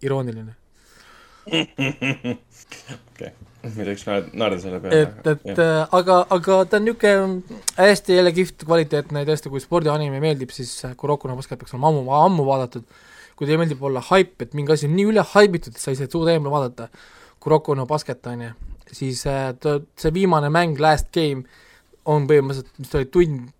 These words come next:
Speaker 1: nelikümmend, tund nelikümmend viis, ehk siis niisugune viis episoodi tegelikult nagu oleks nagu anime põhimõtteliselt, siis on lihtsalt nagu tehtud kokku, kokku nagu filmiks.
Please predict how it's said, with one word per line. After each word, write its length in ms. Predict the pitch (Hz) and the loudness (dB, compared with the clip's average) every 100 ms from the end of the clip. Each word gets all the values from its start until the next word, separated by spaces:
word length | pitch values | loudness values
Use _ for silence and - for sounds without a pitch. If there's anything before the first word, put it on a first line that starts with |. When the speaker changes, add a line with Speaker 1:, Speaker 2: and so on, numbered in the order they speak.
| - | -4
Speaker 1:
nelikümmend, 460 | 170 160 147 156 139 | -2 0 -2 -4 -4
tund 140 | 147 | -4
nelikümmend 320 | 147 139 127 151 | -4 -4 -6 -6
viis, 220 | 160 127 | -6 -8
ehk 140 | 127 | -8
siis 100 | 131 | -8
niisugune 240 | 127 - 123 | -10 -8 -6
viis 220 | 165 147 | -4 -2
episoodi 380 | 156 139 127 120 | -2 -2 -2 -2
tegelikult 300 | 117 117 - | -6 -10 -12
nagu 140 | 120 123 | -10 -10
oleks 160 | 113 | -8
nagu 100 | 127 | -8
anime 300 | 127 120 107 104 | -8 -8 -10 -14
põhimõtteliselt, 380 | 104 107 104 | -16 -16 -18
siis 100 | - | -12
on 140 | 123 120 | -10 -10
lihtsalt 220 | - - | -14 -20
nagu 140 | - 110 | -18 -14
tehtud 260 | 113 - | -14 -16
kokku, 280 | - 139 117 127 | -20 -20 -18 -16
kokku 240 | 123 117 | -16 -16
nagu 140 | 110 123 | -16 -16
filmiks. 320 | 110 110 | -16 -18